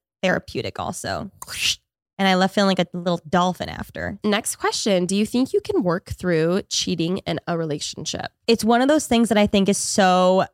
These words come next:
Speaker 1: uh, you have to, you can't, you can't say anything until you're actually in it.
Speaker 2: Totally.
Speaker 1: I would think, I would personally think right now, I don't think I could, but I also don't know until you're in it. I wanna believe that I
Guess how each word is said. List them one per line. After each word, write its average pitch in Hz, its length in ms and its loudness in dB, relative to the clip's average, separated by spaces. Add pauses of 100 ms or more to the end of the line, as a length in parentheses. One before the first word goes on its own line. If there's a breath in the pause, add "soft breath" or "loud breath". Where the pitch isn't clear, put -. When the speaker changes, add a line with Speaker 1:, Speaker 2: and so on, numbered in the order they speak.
Speaker 1:
uh, 180 40 2
you 220 260 4
have 202 280 2
to, 190 320 2 (180)
you 233 260 2
can't, 226 400 2 (360)
you 226 140 2
can't 220 260 0
say 214 220 2
anything 214 280 4
until 208 180 2
you're 180 140 2
actually - 440 -4
in 110 100 -6
it. 104 160 -6 (160)
Speaker 2:
Totally. 170 320 -6 (400 soft breath)
Speaker 1:
I 220 200 2
would 233 160 0
think, 233 420 0 (680)
I 214 180 4
would 302 140 2
personally 254 320 2
think 220 180 2
right 190 160 2
now, 180 220 4
I 185 80 4
don't 175 180 2
think 180 160 -2
I 165 80 2
could, 370 560 0
but 233 260 2
I 208 140 2
also 208 380 2
don't 196 500 2 (400)
know 214 280 4
until 208 260 2
you're 190 100 2
in 247 220 2
it. 269 180 2
I 202 300 2
wanna 196 320 2
believe 185 300 2
that 175 120 0
I 156 200 0